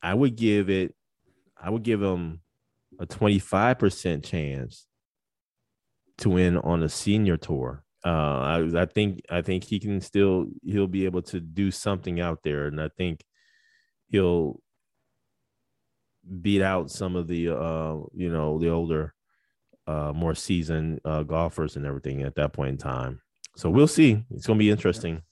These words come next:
It's gonna be interesting. And now, Danny, to, uh, the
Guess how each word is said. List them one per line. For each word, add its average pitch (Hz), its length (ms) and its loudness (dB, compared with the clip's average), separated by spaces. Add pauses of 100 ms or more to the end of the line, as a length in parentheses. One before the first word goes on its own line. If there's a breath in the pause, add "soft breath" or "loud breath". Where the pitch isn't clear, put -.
(300)
It's - 80 -18
gonna 92 120 -4
be 92 60 2
interesting. 73 460 -4 (640 loud breath)
And 98 200 2
now, 127 180 6
Danny, 120 320 6
to, 104 640 4 (400 soft breath)
uh, 82 220 0
the 95 180 -2